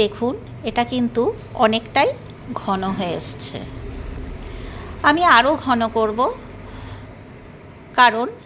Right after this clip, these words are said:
এই ঘনতে কিন্তু হবে না। ততক্ষণ পর্যন্ত আমি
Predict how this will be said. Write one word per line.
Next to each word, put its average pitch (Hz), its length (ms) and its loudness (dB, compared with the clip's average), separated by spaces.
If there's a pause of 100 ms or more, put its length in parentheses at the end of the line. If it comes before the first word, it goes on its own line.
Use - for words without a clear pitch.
(760)
এই 320 80 4 (120)
ঘনতে 262 300 0 (100)
কিন্তু 247 220 0 (160)
হবে 170 260 -2 (100)
না। - 100 -12 (1900)
ততক্ষণ 330 460 2 (100)
পর্যন্ত 277 420 0 (260)
আমি 226 140 0